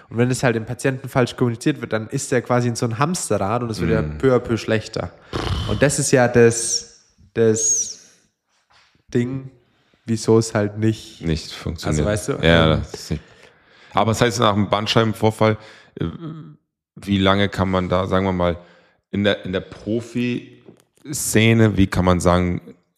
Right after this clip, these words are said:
Speaker 2: gibt's da einen Grad von dem Schmerz und dann kann man sagen, okay, der kann nach sechs Wochen zurück und nach einer Woche, nach drei.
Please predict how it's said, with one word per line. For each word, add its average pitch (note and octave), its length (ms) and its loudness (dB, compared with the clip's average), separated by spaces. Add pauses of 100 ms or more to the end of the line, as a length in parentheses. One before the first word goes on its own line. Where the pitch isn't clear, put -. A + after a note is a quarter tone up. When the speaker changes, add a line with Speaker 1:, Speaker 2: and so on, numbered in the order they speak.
(180)
Speaker 2:
gibt's G2 260 0
da - 100 0
einen F2+ 220 0
Grad F#2 460 2
von B2 260 0
dem F#2 100 0
Schmerz A2+ 560 0
und - 140 -2
dann G2 160 2
kann G2 120 2
man F#2 120 2
sagen, F2+ 180 2
okay, G2 380 2 (400)
der F2 100 2
kann F2 180 0
nach E2+ 180 2
sechs - 280 -2
Wochen G#2+ 240 0
zurück G#2 260 -8
und F#2+ 120 -4
nach D#2+ 140 -6
einer G#2+ 280 2
Woche, G2 240 2
nach F2 140 -4
drei. G#2 320 0